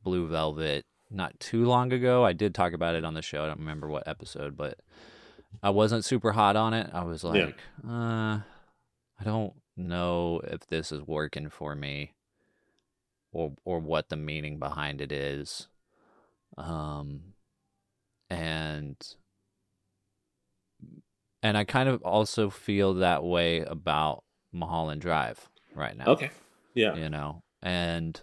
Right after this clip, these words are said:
Speaker 1: um, it could be one of those things where later down the line, after I've watched more David Lynch and watched his movies a few times, that he becomes, like, my favorite director ever. <laughs>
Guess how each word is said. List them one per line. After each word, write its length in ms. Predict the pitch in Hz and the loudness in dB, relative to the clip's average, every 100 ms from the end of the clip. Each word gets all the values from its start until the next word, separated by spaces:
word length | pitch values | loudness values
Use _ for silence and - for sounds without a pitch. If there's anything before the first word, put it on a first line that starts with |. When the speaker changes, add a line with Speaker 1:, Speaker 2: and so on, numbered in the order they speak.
| - _ _ _ | -18 _ _ _
Speaker 1:
um, 600 | 90 82 78 76 69 71 87 _ _ _ - _ _ _ _ _ _ _ _ _ _ - - - - - - - _ _ _ | -8 -6 -4 -6 -8 -12 -16 _ _ _ -20 _ _ _ _ _ _ _ _ _ _ -20 -20 -20 -20 -20 -20 -20 _ _ _
it 180 | 123 120 | 2 4
could 180 | 170 170 | 4 6
be 100 | 170 | 6
one 160 | 147 | 6
of 80 | 131 | 8
those 220 | 123 113 | 8 8
things 320 | - 117 110 | 4 2 2
where 160 | 104 98 | 2 2
later 320 | 92 95 95 | 4 4 4
down 220 | 90 92 | 2 2
the 80 | 87 | 2
line, 300 | 82 85 90 | 0 0 0
after 280 | 85 82 82 | -2 -2 0
I've 160 | 78 82 | 0 0
watched 480 | 85 82 - - - _ - 58 | 2 2 -2 -10 -18 _ -20 -16
more 460 | 67 82 80 80 | -10 -6 -2 0
David 320 | 78 80 78 78 | 0 0 0 -2
Lynch 340 | 80 80 - | -4 -4 -6
and 140 | 78 | -6
watched 300 | 76 73 76 | -4 -4 -4
his 160 | - 76 | -8 -6
movies 320 | 80 76 71 | -6 -6 -6
a 60 | 80 | -10
few 260 | - 82 | -6 -6
times, 460 | 80 85 85 85 80 | -4 -2 -2 -4 -6
that 240 | 71 64 | -6 -6
he 140 | 65 78 | -6 -6
becomes, 520 | 69 73 82 73 71 | -6 -8 -6 -6 -4
like, 180 | 73 69 | -4 -4
my 160 | 73 | -6
favorite 420 | 80 87 76 71 - | -4 -2 -2 -4 -6
director 420 | 80 73 - 69 | -2 -2 -2 -6
ever. 360 | 69 65 - | -4 -6 -10
<laughs> 60 | - | -20